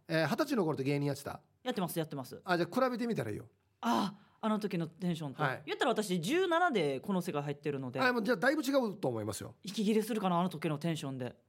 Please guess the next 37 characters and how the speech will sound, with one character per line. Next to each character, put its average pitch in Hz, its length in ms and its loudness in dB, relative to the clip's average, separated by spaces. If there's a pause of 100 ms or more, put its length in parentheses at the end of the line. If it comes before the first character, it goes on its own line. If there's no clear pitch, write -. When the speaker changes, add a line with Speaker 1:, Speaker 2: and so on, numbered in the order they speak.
(120)
Speaker 2:
や 151 100 -6
っ 143 40 -2
た 139 60 0
ら。 117 40 -2
Speaker 1:
は 101 40 -4
い。 - 500 -10
わ、 214 80 2
な-、 240 260 4
な 330 140 4
ん 349 60 -2
か 285 100 4
ね、 - 240 -2 (260)
あ 196 80 2
の 185 140 2
ね、 185 60 -12 (120)
昔 370 480 2
の 349 380 4
音 247 180 0
聞 - 140 -8
く - 100 -10
と、 - 340 -4
Speaker 2:
は 175 80 -8
い 147 40 -8
は - 60 -14
い - 40 -20
は 143 60 -16
い。 190 80 0
Speaker 1:
俺 175 100 6
恥 269 160 2
ず - 60 -8
か 415 100 2
し - 80 -2
く - 60 -2
な 466 80 6
る 302 100 4
わ - 80 0
け。 - 140 -10